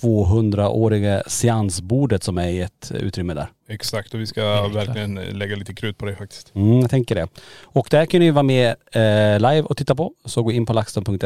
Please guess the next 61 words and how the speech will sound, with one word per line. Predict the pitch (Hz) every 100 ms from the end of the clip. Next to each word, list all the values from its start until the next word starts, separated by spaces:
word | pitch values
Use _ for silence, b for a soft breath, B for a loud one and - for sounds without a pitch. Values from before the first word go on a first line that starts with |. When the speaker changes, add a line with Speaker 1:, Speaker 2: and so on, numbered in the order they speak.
| 90
Speaker 1:
se | 104 85
och | 104
så | - - 95 - B B B
säkrar | - - 98 92 95
ni | 92
eran | 92 85
plats | 98 -
där. | - 90
Och | 127 -
som | - 185 185 175
alltid | 147 113 120
säger | 117
vi, | 104
köp | - 131 123
det | 110
här | 107
i | 98
tid. | 123 110 82 98
Speaker 2:
Ja. | 104 107 98 -
Speaker 1:
Nu | 123 135
när | 127
ni | 131
lyssnar | 123 127
på | 117
den | 101
här, | 98 95
om | 123 123
ni | 113
har |
tänkt | 110 110
vara | 104
med | 104 101 95
ikväll, | - 95 - 82 _ _ _ _ _ _ _ _ _ _ -
gör | 107 113 104
det | 95 101
och | 110
gå | 117 107
in | 95
och | -
klicka | 107 -
hem | 92 85
det |
här | 73
nu. | 98 113
Speaker 2:
Ja, | 110 101 90
köp | - 123 104
den | 98 95
redan | 92 90
idag | 95 92
i | 95
så | -
fall. | - - _ _ B B
Speaker 1:
Sist | - 170 -
brakade | 156 147 135
sidan | 135 117
ihop. | 120 165 -
Speaker 2:
Sist | - 143 139 135
gjorde, | 123 117
<laughs> | -
ja, | 147
precis. | 151 127 123 104 -